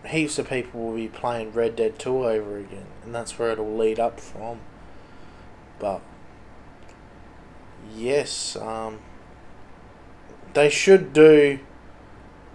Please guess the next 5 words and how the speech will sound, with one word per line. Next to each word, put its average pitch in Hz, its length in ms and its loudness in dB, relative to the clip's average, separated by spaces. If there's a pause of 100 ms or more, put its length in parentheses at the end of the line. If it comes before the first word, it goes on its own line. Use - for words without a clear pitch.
(280)
uh, 117 380 -10 (240)
like, 120 280 -2
a, 113 300 -2 (3000)
a - 60 -6
Charles, 123 960 4